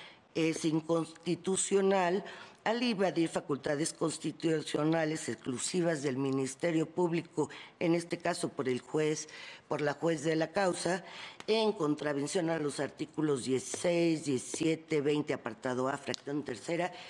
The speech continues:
y veintiuno, párrafo, eh, primero de la Constitución vigente en la época de los hechos. Por todo ello, como lo sostuvo en la sesión anterior,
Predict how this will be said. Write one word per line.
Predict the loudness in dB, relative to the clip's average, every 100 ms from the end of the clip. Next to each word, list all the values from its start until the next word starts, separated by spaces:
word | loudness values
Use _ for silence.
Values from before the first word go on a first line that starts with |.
| -18 -10
y | -4 2
veintiuno, | 2 0 0 2 2 0
párrafo, | 0 2 0 -2 0 2 4 0 -10 -16 -18 -2
eh, | 2 4 4 2 -2
primero | 2 4 4 4
de | 2 2
la | 2 2 2 0 -4 -14 -16 -2
Constitución | 0 0 -4 -6 -6 -6 -8 -6 -4 0 2 2 2 0 -4 -10
vigente | -6 -6 -2 0 0 0 -2 -2 -2
en | -2
la | -2
época | -4 -8 -6
de | -6
los | -8 -10
hechos. | -14 -12 -14 -16 -18 -16 -16 -18 -20 -20 _ -20 -20 -10
Por | -8
todo | 0 4 6
ello, | 4 2 0 -2 -16 -18 -8
como | -2 2
lo | 4 4
sostuvo | 2 0 0 0 2
en | 2 2
la |
sesión | 0 -4 0 2
anterior, | 2 0 0 2 2